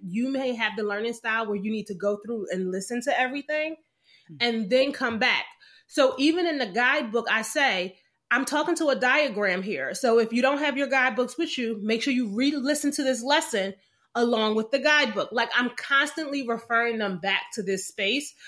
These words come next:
Speaker 1: because that guidebook is gonna be their holy grail. And I'm trying at the same time to take in all of the nuances that come in with different learning styles, right?
Speaker 2: Mm-hmm.
Speaker 1: Whether that's neurodivergency,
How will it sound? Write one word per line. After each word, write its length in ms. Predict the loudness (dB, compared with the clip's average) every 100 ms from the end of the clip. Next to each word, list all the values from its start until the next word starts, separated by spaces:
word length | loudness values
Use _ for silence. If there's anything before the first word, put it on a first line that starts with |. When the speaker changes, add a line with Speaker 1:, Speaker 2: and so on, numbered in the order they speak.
| -20 -10
Speaker 1:
because 260 | -4 0 2
that 220 | 2 2
guidebook 480 | 2 2 2 0 -4
is 80 | -6
gonna 200 | -4 -4
be 160 | -4 -2
their 180 | -2 -2
holy 380 | -4 -4 -6
grail. 540 | -6 -4 -2 0 -2 -6 -16 -20 -4
And 120 | -2
I'm 120 | -2
trying 420 | -2 -2 0 2 0
at 100 | -2
the 80 |
same 320 | -4 -2 -4 -4
time 340 | -4 -2 -4
to 140 | -6 -10
take 440 | -8 -4 -6 -6 -6
in 420 | -4 -2 -4 -6 _ _ _ -4
all 260 | 0 2 2
of 120 | 0
the 80 | 0
nuances 760 | -2 0 0 0 0 -4 -4
that 180 | -4 -4
come 280 | -4 -4 -4
in 420 | -4 -2 -2 -6 -10 _ _ -4
with 220 | -2 0
different 380 | -2 0 -2 0
learning 340 | 0 0 -4
styles, 580 | -4 -2 -2 -4 -8 -6
right? 380 | 0 2 2 0
Speaker 2:
Mm-hmm. 100 | -2
Speaker 1:
Whether 240 | -4 -2
that's 220 | -2 -2 -2
neurodivergency, 1400 | 0 0 0 0 2 2 2 -4 -6 -6 -4 -4 -8